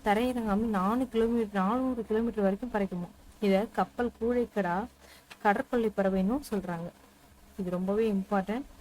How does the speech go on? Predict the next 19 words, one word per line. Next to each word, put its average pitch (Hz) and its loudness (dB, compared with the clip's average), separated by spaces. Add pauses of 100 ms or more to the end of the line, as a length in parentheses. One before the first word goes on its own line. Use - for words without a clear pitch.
(300)
படிச்சுக்கோங்க. 185 0 (340)
இந்த - -8
மாதிரி 220 0
தெரிந்து 226 2
கொள்ளும்ல 208 4
கொடுத்துருந்தா 190 -6
ரொம்ப, 202 -4
ரொம்ப 208 -4
இம்பார்ட்டன்ட், 214 -2
ஸ்கிப் - -8
பண்ணிடாதீங்க. 175 -4 (640)
இதையே 214 2 (520)
ஆயிரத்தி 247 0
ஐந்நூறு 220 0
ஆண்டுகளுக்கு 214 0
முன்பு 190 -2 (400)
சத்தியமுத்து 240 -2
புலவர் 185 -2
இதுக்கு 214 -6